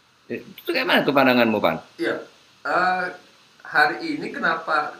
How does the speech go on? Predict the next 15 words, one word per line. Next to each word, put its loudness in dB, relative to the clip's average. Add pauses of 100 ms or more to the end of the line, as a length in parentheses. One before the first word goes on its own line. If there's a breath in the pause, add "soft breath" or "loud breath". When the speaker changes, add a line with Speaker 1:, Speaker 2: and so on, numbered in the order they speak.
(160)
Speaker 2:
eh, -8
kita -6
kemudian -10
melakukan -10
upaya -16
hukum? -20 (160)
Karena -12
kita -18
juga -16
melihat -16 (160)
tidak -12
hanya -12
soal -14
kepentingan -14
dalam, -12